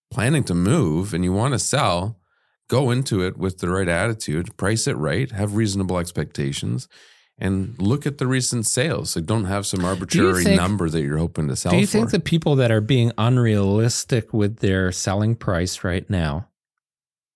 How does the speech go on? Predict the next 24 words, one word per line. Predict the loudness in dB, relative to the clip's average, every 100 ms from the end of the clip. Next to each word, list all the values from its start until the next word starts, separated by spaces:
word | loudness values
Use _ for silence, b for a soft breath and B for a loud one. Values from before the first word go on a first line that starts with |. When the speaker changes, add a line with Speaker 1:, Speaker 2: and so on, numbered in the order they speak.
| 0
Speaker 2:
may, | 2 2 0
it | -2 0
may | 2 4
be | 4 2 2
because | 2 0 -2 -2 0 0
they | 0 2 2
have, | 0 0 -4 -10 _ _ _ _ _ _ _ _ _ _ _ _
no, | 0 2 4
that | 2 2
might | -2 -2
not | -4 -6
make | -6 -6
sense. | -6 -6 -6 -4
I | -2
was | 0 0
gonna | -2
say, | -2 -2 -2 -4 _ _ _ _ _ _ _ _ _ _ _ _ -4
is | -2
it | -2 -2
because | -2 0 -2 0
they | 0 0
have | 0 -2 -4
committed | -4 -2 0 0 -4 -6
to | -2 0